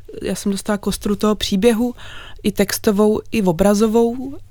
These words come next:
Třeba jsem během dvou týdnů jakoby, mm, vytvořila a pak jsem to odložila a vrátila jsem se k tomu po několika letech. I spousta věcech, který jsem zažila já a pak vlastně mě to donutilo,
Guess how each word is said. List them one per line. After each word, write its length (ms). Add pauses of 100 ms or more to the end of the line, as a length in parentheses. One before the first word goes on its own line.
(160)
Třeba 280
jsem 240
během 280
dvou 220
týdnů 480
jakoby, 1160
mm, 640
vytvořila 640 (600)
a 140 (220)
pak 320
jsem 220
to 140
odložila 720
a 120
vrátila 460
jsem 160
se 100
k 80
tomu 200
po 140
několika 500
letech. 560 (580)
I 480
spousta 440
věcech, 460
který 260
jsem 200
zažila 380
já 300 (120)
a 60
pak 260
vlastně 300
mě 140
to 120
donutilo, 560